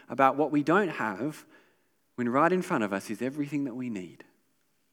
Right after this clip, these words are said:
Rich blessing from God. We can grumble even when we know the God who made everything,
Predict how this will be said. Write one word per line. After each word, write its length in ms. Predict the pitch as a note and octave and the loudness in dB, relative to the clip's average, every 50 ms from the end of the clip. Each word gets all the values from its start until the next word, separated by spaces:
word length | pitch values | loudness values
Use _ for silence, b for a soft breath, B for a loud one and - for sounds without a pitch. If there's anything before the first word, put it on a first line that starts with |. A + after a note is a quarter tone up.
| _ _ _ _ _ _ _ _ _ _ _ _ _ _ _ _ _ - | _ _ _ _ _ _ _ _ _ _ _ _ _ _ _ _ _ -6
Rich 280 | B2 C3+ C#3 - - | -4 -4 -4 -8 -10
blessing 380 | - B2 A#2 A#2 - - G#2+ G2+ | -8 -8 -8 -6 -6 -10 -10 -10
from 200 | - - G2+ G2 | -10 -10 -10 -10
God. 360 | F#2+ F2 F2 - - - _ _ _ _ _ _ _ _ _ _ _ _ _ _ _ _ _ _ _ _ _ _ _ _ _ _ _ _ _ _ | -10 -12 -14 -16 -20 -20 _ _ _ _ _ _ _ _ _ _ _ _ _ _ _ _ _ _ _ _ _ _ _ _ _ _ _ _ _ _
We 80 | C#3 D3 | -8 -2
can 140 | E3+ D#3+ C#3 | -2 -2 -2
grumble 560 | - C#3+ D3+ F3+ G3 D#3 A2+ G#2+ G#2+ A2+ - | 0 2 2 2 4 2 2 0 0 0 -2
even 400 | - C#3+ E3+ F#3+ F#3 G3 F#3+ E3 | -2 -2 -2 -2 -2 -2 -2 0
when 160 | E3 D#3+ D#3 | 0 2 2
we 140 | D3 D3 C#3 | 4 4 4
know 400 | C3 C3 C3 C3+ C#3+ D3 D3+ D3+ | 4 2 2 2 4 4 2 2
the 120 | C3+ C3 A#2 | 2 0 -2
God 360 | A#2+ C#3 D3+ E3 F3+ F3+ E3+ | 2 2 4 4 4 2 0
who 180 | E3 F3+ E3+ | 0 0 0
made 260 | D3 D3 C#3+ C#3+ C#3 C#3 | 0 2 0 0 2 2
everything, 640 | D#3 E3 B2+ G#2+ G2 - - - D#3 - - | 0 0 -2 -6 -10 -10 -12 -14 -16 -16 -16